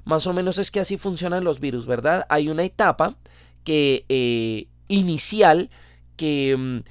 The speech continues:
se desarrolla lentamente, luego se llega a una fase exponencial donde crece intempestivamente y finalmente llega a una fase en donde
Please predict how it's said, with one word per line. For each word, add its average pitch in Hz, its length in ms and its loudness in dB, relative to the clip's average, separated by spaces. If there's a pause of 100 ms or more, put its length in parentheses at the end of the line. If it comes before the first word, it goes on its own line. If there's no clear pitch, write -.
se - 180 0
desarrolla 165 560 2
lentamente, 180 720 -2
luego 165 300 0
se 185 160 -2
llega 139 180 -2
a 139 60 0
una 151 160 -2
fase 170 340 -4
exponencial 135 800 -4
donde 156 300 -2
crece 214 600 4
intempestivamente 180 1160 -4 (300)
y 190 80 -4
finalmente 165 720 -2
llega 160 280 2
a 160 220 2
una 147 420 -2 (280)
fase 185 640 4
en 151 360 -2
donde 147 440 2